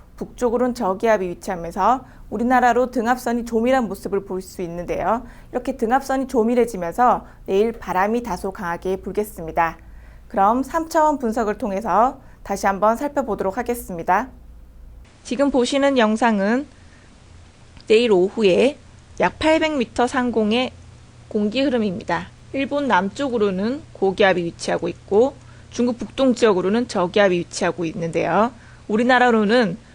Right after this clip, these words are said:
풍속이 강한 바람이 유입되는 모습을 볼 수 있습니다. 또한 이때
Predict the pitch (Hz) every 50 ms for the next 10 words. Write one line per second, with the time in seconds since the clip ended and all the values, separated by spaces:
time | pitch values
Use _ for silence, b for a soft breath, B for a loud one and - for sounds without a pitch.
0 | B B - 269 277 277 - 285 240 247 247 - - 180 180 208 233 233 233 202
1 | 165 170 170 170 170 180 196 190 - 233 185 190 - - 202 190 185 185 170 170
2 | 170 - - - 190 190 - 160 160 - - - 175 160 - - - 214 - -
3 | - - 165 - - - - - B B B B B B B - - 185 180 160
4 | 170 208 240 294 - - - - - - - - - - - - - - - -
5 | 196 214 240 - -